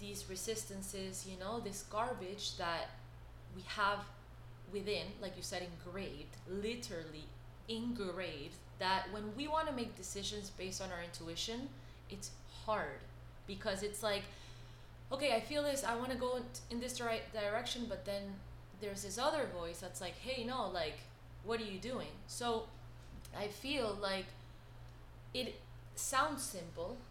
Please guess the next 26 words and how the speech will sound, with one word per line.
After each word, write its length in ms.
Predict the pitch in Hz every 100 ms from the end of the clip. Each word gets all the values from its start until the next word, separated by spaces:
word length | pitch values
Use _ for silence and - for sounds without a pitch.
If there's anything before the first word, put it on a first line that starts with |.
| - - -
but 120 | - 185
it's 140 | 196
a 40 |
practice. 760 | - 208 165 - - - - - - - - - - 208
I 60 |
feel 220 | 208 254
like 380 | 262 233 214 -
consciousness 840 | - 233 240 240 220 214 214 214 - -
is 220 | 185 185
when 100 | 196 185
you 80 |
become 320 | 185 190 208 190
aware 520 | 170 170 175 233 302 - - - - -
that 320 | 180 170 170 - - - - - - -
I 80 | 190
have 260 | 196 214
this 160 | 247 -
garbage, 440 | - 180 190 240 196
I 60 |
have 420 | 180 196 190 196 190
these 160 | 175
things 300 | - 185 185
engraved, 580 | 180 170 165 165 220 - - - - - 185
I 100 | 175
am 260 | 180 170
not 280 | 175 214